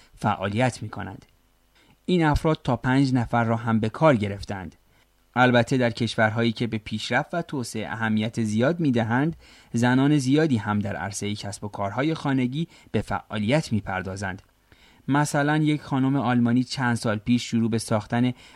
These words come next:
عروسک‌های پارچه‌ای در خانه کرد. وی حالا کارگاه بزرگی ایجاد کرده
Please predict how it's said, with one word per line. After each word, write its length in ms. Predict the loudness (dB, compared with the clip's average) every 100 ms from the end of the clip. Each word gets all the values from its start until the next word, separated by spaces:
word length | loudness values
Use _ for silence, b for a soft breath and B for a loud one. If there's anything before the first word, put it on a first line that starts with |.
| B
عروسک‌های 720 | 0 2 2 0 -4 0 0 0
پارچه‌ای 540 | 0 -2 -2 -2 0
در 180 | 0 -2
خانه 300 | -4 -6 -6
کرد. 300 | -10 -12 -14 _ b b b b b -2
وی 240 | 2 4
حالا 360 | 2 0 2 0
کارگاه 540 | 2 2 2 2 0
بزرگی 500 | 0 2 2 0 2
ایجاد 340 | 0 2 -2 0
کرده 400 | 0 2 0